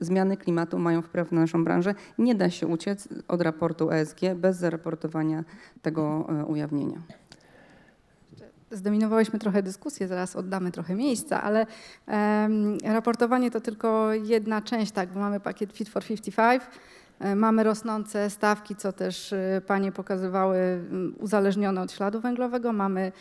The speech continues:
Speaker 2: cbam, który już funkcjonuje. E, ślad węglowy robi się coraz droższy i na pewnym etapie to będzie po prostu kwestia być albo nie być i kwestia kosztów. I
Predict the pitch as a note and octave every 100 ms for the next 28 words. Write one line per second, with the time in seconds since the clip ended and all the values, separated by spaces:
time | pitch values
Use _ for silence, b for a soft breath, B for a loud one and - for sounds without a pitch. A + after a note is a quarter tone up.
0 | B B - - A#3 C4+ C#4 - C4+ C4+
1 | C4 - C#4 C4+ C#4 C4+ C4+ C#4+ D4 b
2 | b b b - G#3 G#3 G3+ G#3 - -
3 | A3 A3 A3+ G3+ G3+ G3+ F#3 F3+ F#3+ F#3
4 | F3+ F3 F3 E3+ - - F3+ _ _ _
5 | _ _ _ - G#3 G#3+ G#3+ A#3+ A#3 A#3
6 | A3 G3+ A3 A3 A3 A#3 A3+ - - G#3+
7 | G3 F#3+ F#3+ G#3+ A3 G3 G3+ G3 G3+ G3
8 | - G3 G3 F#3+ G3+ F#3+ F#3+ - F#3+ G3+
9 | G3+ F#3+ F#3 G3 G#3 G#3+ B3 - B3 -
10 | G#3+ G#3+ G#3 G3+ G#3 b b _ - G3+
11 | - - E3+ - b b b - G3 F#3+